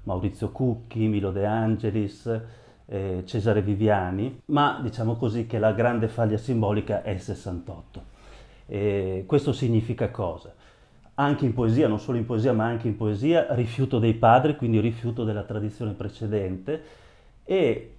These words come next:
soprattutto anche che per la prima volta nella scena culturale poetica italiana entra una generazione che è nata dopo le due guerre mondiali. Mm. Ehm,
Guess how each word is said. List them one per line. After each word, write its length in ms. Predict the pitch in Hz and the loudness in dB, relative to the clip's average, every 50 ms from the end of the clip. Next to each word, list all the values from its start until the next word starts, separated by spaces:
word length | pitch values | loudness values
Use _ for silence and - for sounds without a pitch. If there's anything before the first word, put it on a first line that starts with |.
| - | -20
soprattutto 840 | - - - 156 139 - 160 170 170 170 - 185 - - - 143 135 | -20 -14 -10 -10 -4 0 0 0 0 0 -4 -6 -6 -4 0 2 4
anche 680 | 131 113 101 95 90 92 95 95 - - 143 160 - - | 4 4 2 -2 -4 -6 -6 -8 -4 -2 0 0 0 -4
che 240 | - - 165 147 110 | -6 -2 0 0 0
per 220 | - - 151 151 | 2 2 2 4
la 120 | 135 127 117 | 4 4 2
prima 280 | 117 127 117 117 117 | 2 0 0 2 2
volta 520 | 113 113 101 95 92 95 95 - - 135 135 | 2 2 2 2 0 -4 -8 -6 -2 0 0
nella 220 | 135 117 98 107 | 0 0 -2 -4
scena 340 | 104 - - 127 123 117 107 | -6 -6 -6 -4 -4 -4 -4
culturale 640 | - - 101 87 - 113 117 113 110 104 104 104 95 | -4 -6 -8 -6 -2 0 2 4 4 4 4 2 -2
poetica 460 | - - 104 101 101 - - - - | -2 -2 0 0 0 -2 -4 -6 -6
italiana 560 | 98 - - 139 139 131 123 123 127 147 151 - - - - - - - | -8 -4 -4 -4 -2 0 0 0 0 -2 -4 -8 -10 -20 -20 -20 -14 -4
entra 340 | - 175 180 156 - 113 | 0 0 0 2 2 2
una 160 | 113 120 117 110 | 2 4 2 2
generazione 600 | 123 131 127 139 147 170 165 - 196 196 185 - | 2 2 2 4 4 2 2 0 -2 -2 -2 -2
che 120 | - 151 | 0 2
è 20 | |
nata 280 | 143 135 139 139 - 170 | 2 2 2 2 0 0
dopo 320 | 139 127 147 156 160 160 | 2 2 2 2 2 2
le 100 | 143 135 | 2 2
due 360 | 113 110 127 127 127 123 - - - - _ - | 4 4 2 2 2 0 -8 -18 -20 -20 _ -4
guerre 300 | 113 110 104 98 101 95 | 0 2 2 2 2 0
mondiali. 600 | 101 101 98 95 101 87 80 - - 90 98 - - _ - 120 | 0 -2 -2 -2 -4 -6 -6 -8 -12 -14 -18 -18 -18 _ -8 -8
Mm. 100 | 120 113 117 - - - - - - - - _ _ _ - - | -6 -6 -8 -12 -16 -20 -20 -20 -20 -20 -20 _ _ _ -12 -6
Ehm, 880 | 104 101 107 110 104 101 101 98 92 98 95 95 90 - 101 - - - | -4 -2 0 0 0 0 -2 -2 -4 -4 -6 -6 -6 -8 -8 -10 -12 -14